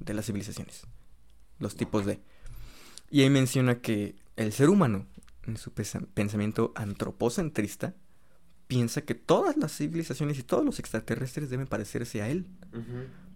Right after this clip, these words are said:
Speaker 1: cuando no necesariamente debe ser así, ¿no? Por las condiciones climatológicas de su mundo de origen. Si su planeta no le llega mucho la luz, probablemente tengan ojotes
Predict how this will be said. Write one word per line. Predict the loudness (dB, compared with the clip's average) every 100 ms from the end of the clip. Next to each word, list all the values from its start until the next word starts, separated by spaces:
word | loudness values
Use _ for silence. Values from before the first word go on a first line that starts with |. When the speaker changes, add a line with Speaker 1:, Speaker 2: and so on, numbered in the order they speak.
| -6
Speaker 1:
cuando | -4 -2 -2
no | -2 -2
necesariamente | -4 -8 -8 -6 -6 -8 -8 -8 -8
debe | -4 -4 -4
ser | -8 -6
así, | -4 -6 -8 -10
¿no? | -6
Por | 2 2
las | 2
condiciones | 2 -2 0 0 0 -4 -18 -20 -20 -4
climatológicas | 0 0 0 0 -2 -4 -4
de | -6
su | -6 -4
mundo | 0 0 -2 -6 -18 -12
de | -6
origen. | -6 -8 -18 -20 -20 -20 -20 -20 -20 -20 -20 -20 -20
Si | -12 -4 0
su | 0
planeta | 4 4 6 2 2 2 4 0 -6 -18 -18 -8
no | -2 0 2 4
le | 4
llega | 2 2
mucho | 2 -2 0
la | 2
luz, | 4 4 0 -6
probablemente | -2 -2 -2
tengan | -2 -2 -2
ojotes | -4 0 0 0 -8 -10